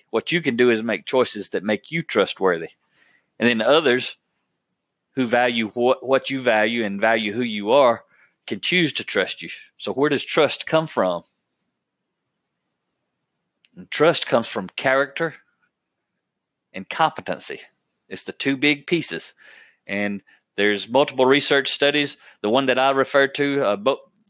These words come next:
do, two common ones come from Harvard and Stanford, but both, both of them are real close. I use the number eighty-seven and thirteen. Basically what they're saying is eighty-seven percent of your influence, your results, your success, eighty-seven percent of it comes from your character,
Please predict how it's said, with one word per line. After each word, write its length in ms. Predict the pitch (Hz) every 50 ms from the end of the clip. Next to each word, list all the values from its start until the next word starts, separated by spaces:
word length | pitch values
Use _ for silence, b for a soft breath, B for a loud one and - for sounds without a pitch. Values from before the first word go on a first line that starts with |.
| _ _ _ _ _ _ _ _ _
do, 140 | 139 147 139
two 260 | - _ - 160 147
common 340 | - 143 139 143 143 143 143
ones 160 | 143 135 -
come 160 | - 131 117
from 160 | - 110 98
Harvard 400 | 98 123 123 135 135 127 135 120
and 120 | 110 92 -
Stanford, 520 | - - - 135 147 147 - 151 139 - b b b b b b _
but 160 | 107 107 117
both, 240 | 127 135 139 - -
both 280 | 113 120 131 139 - 147
of 80 | 143
them 80 | 139 127
are 80 | 110 113
real 200 | 131 139 135 127
close. 460 | - - 151 151 156 151 - - - -
I 80 | - 120
use 360 | 135 147 143 135 127 117 110 _ _ _
the 80 | - 110
number 280 | 113 127 131 127 113 104
eighty-seven 640 | 90 117 131 131 123 - - 127 127 131 127 123
and 160 | 104 92 - _
thirteen. 580 | 131 123 117 _ - 147 139 151 151 151 143 _ b b b b b b b b _ _ _ _ _ _ _ _ _ _ _ _ 104
Basically 320 | 104 123 135 135 - - 131
what 160 | 131 131 123
they're 120 | 123 120
saying 340 | 113 - - 131 131 131 120
is 100 | 101 98
eighty-seven 480 | 117 120 139 131 - - 156 147 135 123
percent 280 | 120 - - 147 139
of 80 | 127 117
your 140 | 113 113 117
influence, 640 | 127 139 135 - - 110 101 95 85 76 - - - _ _ _ _ _
your 140 | _ 104 101
results, 480 | 98 95 90 107 131 135 120 - - -
your 100 | - 98
success, 800 | - - - - - - 127 131 113 95 - - - - - _ -
eighty-seven 420 | 120 143 139 - - 143 139 127
percent 320 | - - - - 147 139
of 80 | 117 98
it 100 | 95 -
comes 200 | - - 113 -
from 180 | - 110 104 95
your 100 | 90 -
character, 540 | - - 160 131 117 101 - _ 98 85